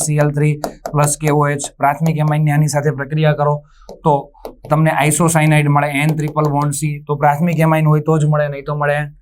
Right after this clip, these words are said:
નહીં. આ જ પ્રક્રિયા, લિબરમેન નાઇટ્રોસ હોય તો ફિનોલ માટે ને એના માટે છે. ખ્યાલ આવ્યો?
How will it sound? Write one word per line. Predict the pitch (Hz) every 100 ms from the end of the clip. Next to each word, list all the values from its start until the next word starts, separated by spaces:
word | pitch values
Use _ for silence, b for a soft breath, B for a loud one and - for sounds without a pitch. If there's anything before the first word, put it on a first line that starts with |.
| -
નહીં. | 156 151 156 B -
આ | 196
જ | 202
પ્રક્રિયા, | 165 147 139
લિબરમેન | 135 143 151 151 156
નાઇટ્રોસ | 147 147 147 151
હોય | 151
તો |
ફિનોલ | 156 165 165 143
માટે | 131 127
ને | 131
એના | 135
માટે | 127 110 117
છે. | 117 -
ખ્યાલ | - - 131
આવ્યો? | 151